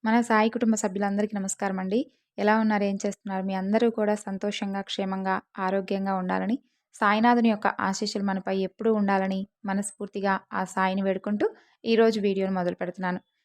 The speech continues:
ఇక ఈరోజు వీడియోలో బాబాగారి సందేశం ఏమిటో తెలుసుకుందామండి. అంతకన్నా ముందు మన ఛానల్లోకి ఎవరైనా కొత్తగా వచ్చినట్లయితే ఛానల్ను సబ్స్క్రైబ్ చేసుకొని,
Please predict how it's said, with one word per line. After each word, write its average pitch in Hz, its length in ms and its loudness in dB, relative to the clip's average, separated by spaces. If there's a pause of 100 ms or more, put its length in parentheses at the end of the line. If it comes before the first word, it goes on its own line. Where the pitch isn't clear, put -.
(140)
ఇక - 80 -4 (180)
ఈరోజు 247 360 6
వీడియోలో 214 560 4 (120)
బాబాగారి 196 400 2
సందేశం 202 540 -4
ఏమిటో 196 220 -2
తెలుసుకుందామండి. 190 840 -2 (160)
అంతకన్నా 196 400 -2
ముందు 190 340 -2 (340)
మన 208 100 2
ఛానల్లోకి 214 520 2
ఎవరైనా 196 180 0
కొత్తగా 202 380 0
వచ్చినట్లయితే 190 680 -4
ఛానల్ను 190 560 -6
సబ్స్క్రైబ్ 196 520 -8
చేసుకొని, 202 400 -4